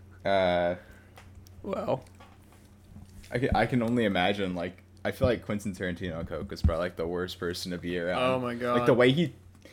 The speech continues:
Speaker 1: like, he, like, he is such a movie nerd, but also, like, such a weirdo that, like, I just feel like he'd be talking, like, really, like,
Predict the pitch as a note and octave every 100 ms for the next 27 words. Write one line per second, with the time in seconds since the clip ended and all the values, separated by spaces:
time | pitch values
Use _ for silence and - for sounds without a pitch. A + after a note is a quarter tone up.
0 | - - - B2+ B2+ C#3+ F3 F3+ C3+ B2
1 | D3+ F#3+ - B2+ A#2+ A#2 G2 G2 G#2 G#2+
2 | A2+ A#2 F#2+ F2+ G2+ - G2+ F#2+ - G#2
3 | A2 G2 F#2+ F#2+ G2+ G#2+ G#2 - F#2+ G#2
4 | A2 - A2 G2+ A2+ G#2+ - F2+ F#2+ G#2+
5 | G#2 - - - - - - - G2+ G2
6 | G#2 A#2 A#2+ A2 G2+ - - - - -
7 | - - - - - - - - G2+ A2